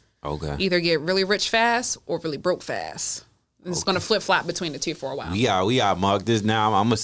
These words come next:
Speaker 1: I'm a definitely crop this part and say this for December twenty twenty-one.
Speaker 2: Yeah.
Speaker 1: And, and look
Speaker 2: To
Speaker 1: back on this.
Speaker 2: confirm.
Speaker 1: Yeah. 'Cause we need that.
Speaker 2: Yeah.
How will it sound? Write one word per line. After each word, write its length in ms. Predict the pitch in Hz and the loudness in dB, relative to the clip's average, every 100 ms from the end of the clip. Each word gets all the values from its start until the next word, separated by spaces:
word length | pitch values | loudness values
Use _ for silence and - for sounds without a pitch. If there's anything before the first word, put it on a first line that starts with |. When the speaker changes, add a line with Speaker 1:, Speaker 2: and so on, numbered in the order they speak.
| - | 0
Speaker 1:
I'm 160 | 107 | 2
a 40 | 104 | 2
definitely 400 | 80 117 113 95 | 2 0 2 -2
crop 320 | 80 101 - | 0 0 2
this 160 | 104 107 | 0 0
part 300 | - 87 - - - - _ | 2 2 0 -8 -20 -20 _
and 260 | - 80 76 | -8 -4 -4
say 260 | - 90 90 | -2 0 2
this 200 | 95 - | 2 0
for 220 | 90 82 80 82 - - 80 - | 0 -2 -2 -10 -14 -18 -20 -6
December 520 | 92 87 - 110 92 | -2 0 4 6 6
twenty 320 | 82 98 85 | 4 2 2
twenty-one. 580 | 80 92 80 73 76 76 - | 2 2 2 0 -2 -4 -8
Speaker 2:
Yeah. 280 | 208 226 175 165 | -4 -2 0 -2
Speaker 1:
And, 240 | - 69 | -4 -4
and 120 | 76 | -2
look 120 | 80 - | -2 0
Speaker 2:
To 60 | |
Speaker 1:
back 220 | - - | 2 2
on 260 | 196 220 214 | 4 4 6
this. 180 | 180 180 | 4 0
Speaker 2:
confirm. 60 | - - - - | -8 -20 -20 -6
Speaker 1:
Yeah. 380 | - 95 95 73 - _ _ _ | 0 2 2 0 -6 _ _ _
'Cause 160 | - 85 | -4 0
we 140 | 107 | 4
need 240 | 117 131 110 | 4 4 2
that. 240 | 80 - - | -2 -4 -14
Speaker 2:
Yeah. 300 | 202 233 180 | -8 -6 -6